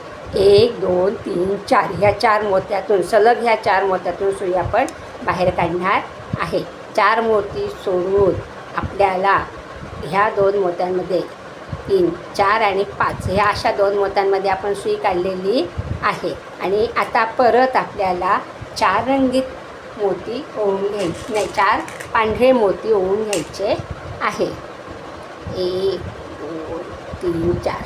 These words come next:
हे चार पांढरे मोती आपण ओवून घेतलेले आहे आणि आता परत आपण काय करणार आहे, आता आपण हा, ह्या पाकळीतला हा जो रंगीत मोती आहे, हा रंगीत मोती ह्याच्यातून सुई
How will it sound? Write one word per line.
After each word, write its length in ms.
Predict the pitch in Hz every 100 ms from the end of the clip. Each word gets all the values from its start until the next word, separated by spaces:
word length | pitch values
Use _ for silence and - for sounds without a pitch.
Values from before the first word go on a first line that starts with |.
| -
हे 100 | 208
चार 260 | 220 214
पांढरे 380 | 208 214 202 220
मोती 300 | 214 208 214
आपण 280 | 196 - 214
ओवून 240 | 196 202
घेतलेले 440 | 226 220 190 185 185
आहे 260 | 175 175 160 - - -
आणि 160 | 175 202
आता 280 | 202 208
परत 420 | 214 - 220 240 233
आपण 240 | 202 247
काय 220 | 240 277
करणार 380 | 269 240 233 233
आहे, 320 | 214 226 247 330 - - - -
आता 220 | 233 -
आपण 520 | 226 302 247 - 240 247 - -
हा, 220 | 208 233 233 -
ह्या 140 | 226
पाकळीतला 560 | 233 208 - 208 - 220
हा 180 | 208 196
जो 180 | 226
रंगीत 460 | 226 196 175 196 226
मोती 360 | 196 175 - 247
आहे, 240 | 254 233 - - - - -
हा 160 | 220
रंगीत 460 | 220 202 185 208 -
मोती 380 | 247 233 170 160 - -
ह्याच्यातून 560 | 208 196 214 214 247 254
सुई 280 | 254 226